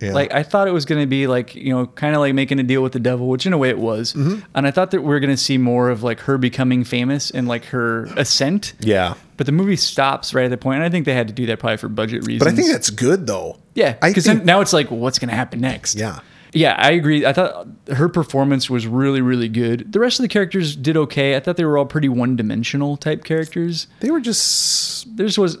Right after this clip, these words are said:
Speaker 2: they were just kids.
Speaker 1: fringe characters, right?
Speaker 2: Yeah, yeah. There wasn't a whole lot else going on. I thought, <sighs> what I wanted,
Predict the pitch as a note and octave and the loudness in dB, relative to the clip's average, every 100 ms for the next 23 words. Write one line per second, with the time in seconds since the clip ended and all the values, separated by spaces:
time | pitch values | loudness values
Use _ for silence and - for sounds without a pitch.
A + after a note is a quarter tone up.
0 | - G#3+ G#3+ E3+ C#3+ - - D#3 A#2 G#2+ | -6 -2 0 0 -2 -2 2 2 2 -2
1 | - F#2 F2 C#2 - - F3 B2+ - G2 | -2 -6 -6 -10 -6 -2 0 0 -2 -6
2 | B2 B2+ G#2+ D#3 D3 C3+ A#2+ A#2 A2+ A2+ | -2 -2 0 -2 -2 -2 -2 -2 -2 -2
3 | A2+ - B2 A#2 A#2 A#2 B2 - - - | -4 -4 -2 -2 -2 -2 -4 -8 -20 -20
4 | - G3 G3+ - B3+ C#4 C4+ - - _ | -6 -6 -4 -4 -2 0 -2 -4 -20 _
5 | _ _ _ _ - - - - _ - | _ _ _ _ -12 -10 -12 -20 _ -20
6 | - - - D3 G3+ C4 F#3 B2 A#2+ A#2+ | -20 -18 -6 0 2 2 0 0 -2 -2
7 | B2+ - F3 F3+ | -2 0 0 -2